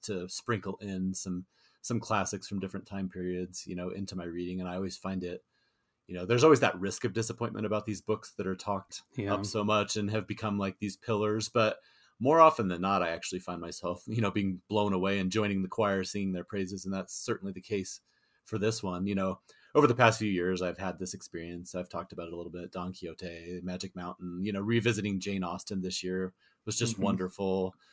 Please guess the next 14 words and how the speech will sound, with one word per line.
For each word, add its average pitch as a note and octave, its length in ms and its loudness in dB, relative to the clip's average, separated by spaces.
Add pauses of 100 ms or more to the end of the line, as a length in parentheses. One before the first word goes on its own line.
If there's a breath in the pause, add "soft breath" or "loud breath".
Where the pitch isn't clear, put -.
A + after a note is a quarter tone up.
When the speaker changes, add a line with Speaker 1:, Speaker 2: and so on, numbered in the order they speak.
(180)
Speaker 1:
Um, F#2 400 0
you G#2 80 -4
know, F2+ 140 -4
and F2 100 -8
then, E2+ 100 -14
of - 80 -18
course, - 240 -10
Ulysses F2+ 400 -8
Proust, F#2+ 380 -4
all D3 100 12
these D#3 160 6
different A2+ 260 0
ones G2 320 0
where, G2+ 360 0